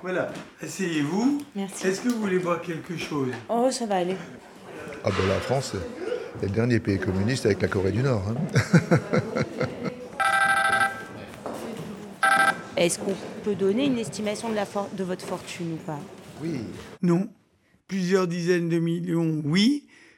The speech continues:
Speaker 1: Cent, non. Est-ce qu'on est riche à deux millions, à dix millions ? J'en sais rien. Est-ce qu'on est riche à cinquante millions ? J'en sais rien. Maintenant, je voudrais définir la France.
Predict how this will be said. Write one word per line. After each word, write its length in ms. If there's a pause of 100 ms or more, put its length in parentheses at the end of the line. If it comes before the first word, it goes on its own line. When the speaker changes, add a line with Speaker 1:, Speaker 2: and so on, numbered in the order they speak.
Speaker 1:
Cent, 540
non. 320 (1300)
Est-ce 200
qu'on 140
est 80
riche 240
à 80
deux 180
millions, 500 (160)
à 120
dix 180
millions ? 480 (240)
J'en 220
sais 180
rien. 380 (440)
Est-ce 160
qu'on 120
est 80
riche 180
à 100
cinquante 520
millions ? 340
J'en 160
sais 200
rien. 380 (760)
Maintenant, 460
je 60
voudrais 260
définir 500
la 140
France. 540